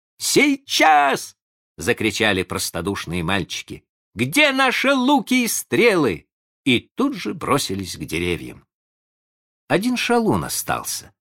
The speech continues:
потому что лук и стрелы были у него с собой.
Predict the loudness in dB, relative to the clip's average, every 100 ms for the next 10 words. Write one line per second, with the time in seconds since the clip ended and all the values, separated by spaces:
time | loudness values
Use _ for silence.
0 | _ -6 0 2 2 2 4 4 4 0
1 | -4 -2 0 2 0 -6 -16 _ _ -6
2 | 0 4 6 4 2 2 0 0 0 2
3 | 0 -2 -14